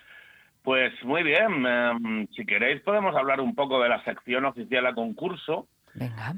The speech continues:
Speaker 1: que es, eh, digamos que el elemento clave de todo festival.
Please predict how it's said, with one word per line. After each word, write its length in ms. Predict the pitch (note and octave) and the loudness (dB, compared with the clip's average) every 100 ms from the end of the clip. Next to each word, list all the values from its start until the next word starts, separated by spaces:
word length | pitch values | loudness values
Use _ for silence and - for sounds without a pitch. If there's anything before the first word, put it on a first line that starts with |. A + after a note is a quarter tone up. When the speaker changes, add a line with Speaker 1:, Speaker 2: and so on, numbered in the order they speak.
| - | -6
Speaker 1:
que 380 | B2+ A2 G#2+ A#2 | -2 2 2 2
es, 60 | B2 - | 0 -2
eh, 1200 | C#3 C3 B2 A#2+ A2+ A2+ G#2+ G#2 F#2+ F2+ E2 D#2+ | 2 4 6 6 4 4 4 4 2 0 -2 -4
digamos 380 | E2 F#2 A2 C3 | -4 2 2 2
que 100 | - | 0
el 80 | C3+ | 2
elemento 500 | A2 G#2 G#2+ A#2+ B2 | 2 0 -2 0 -2
clave 380 | A2 A#2 A#2+ C#3+ | 2 4 4 4
de 120 | C3 G#2 | 4 2
todo 320 | C3 A#2+ A2 | 2 2 0
festival. 560 | - - - A#2 G3+ | -4 -14 -2 0 0